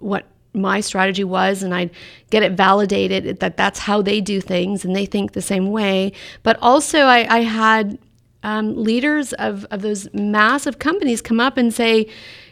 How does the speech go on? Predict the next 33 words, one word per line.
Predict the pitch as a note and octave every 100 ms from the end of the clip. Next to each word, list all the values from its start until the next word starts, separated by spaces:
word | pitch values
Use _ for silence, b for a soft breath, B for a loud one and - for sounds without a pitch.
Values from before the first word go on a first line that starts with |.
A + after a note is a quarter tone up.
| _
You | - B3+
know, | C4+ B3 A#3+ - - _ _ _
you're | G3 C#4 F#4+
the | F4+
heroes. | C4+ F4+ C#4+ G#3
The | - -
entrepreneurs | C#4+ D4+ C#4 C#4 B3
are |
the | A#3
heroes. | G#3+ C#4 D#4+ G#3+ G3 -
They're | F#3+ B3 F4
the | E4+
ones | A3 G#3+ D4 C#4 G3+ G3
that | G#3+
are | G3
bringing | F3+ B3 C4 A#3+
innovation | G#3 G#3 G3 G#3+ - G3+
to | G#3
the | G3
table. | F#3+ G#3 G#3 - - - B B B B -
Without | A3+ C#4+ F4
the | F#4
entrepreneurs, | F4 E4+ E4 - B3 G3 A#3+ F#4 - - -
there, | B3+ - _ -
there, | D4 D#4+ D#4+ -
there | C4+ D4
isn't | F#4 D#4+
a, | A#3 A#3 -
there | A3 B3 B3+
is | B3 B3+ A#3 -
no | A3 A3+ A3
innovation, | A3 G#3+ G3 A#3 A#3 - - - B B B _
right? | F#3 F#3+ B3+ D#4+ -